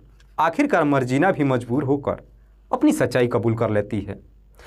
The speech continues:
और पुलिस वालों को जवाब देते हुए कहती है कि, "साहब, शहबाज अब इस दुनिया में नहीं है। दरअसल हम दोनों ने उसकी हत्या कर दिया है।" हत्या करने की जब बात कहती है, सुन करके पुलिस भी एकदम से चौंक जाती है।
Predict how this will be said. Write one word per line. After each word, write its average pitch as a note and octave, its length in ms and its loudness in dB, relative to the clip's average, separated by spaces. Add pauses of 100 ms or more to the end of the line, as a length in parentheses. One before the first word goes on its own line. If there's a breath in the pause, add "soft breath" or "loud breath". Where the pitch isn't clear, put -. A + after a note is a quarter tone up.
(340 loud breath)
और D#3+ 320 0
पुलिस D4 260 2
वालों F3+ 200 4
को E3 120 6
जवाब C3 360 2
देते E3 220 0
हुए C3 180 4
कहती C3 360 0
है D#2 180 -8 (300)
कि, B2+ 80 2
"साहब, B2 220 0
शहबाज A#2+ 580 0 (380)
अब A#2+ 120 2
इस A#2+ 120 0
दुनिया A#2+ 320 2
में A#2+ 100 0
नहीं G#2 240 -2
है। - 140 -16 (680)
दरअसल D3+ 280 0
हम C3+ 180 0
दोनों C3+ 260 2
ने C3 160 -2 (480)
उसकी - 200 0
हत्या A#2 340 -2
कर A2 160 -2
दिया G2+ 280 0
है।" F#2+ 200 -10 (960 loud breath)
हत्या D3+ 260 0
करने E3 400 2
की A#3 140 -2
जब C#3+ 180 2
बात D3 220 0
कहती D3+ 320 0
है, C#3 60 4
सुन C3+ 260 0
करके C#3 280 -2 (500)
पुलिस B3 260 0
भी C3+ 60 4
एकदम B2 260 2
से A#2+ 140 -2
चौंक A2+ 220 -2
जाती G#2+ 360 -2
है। - 180 -12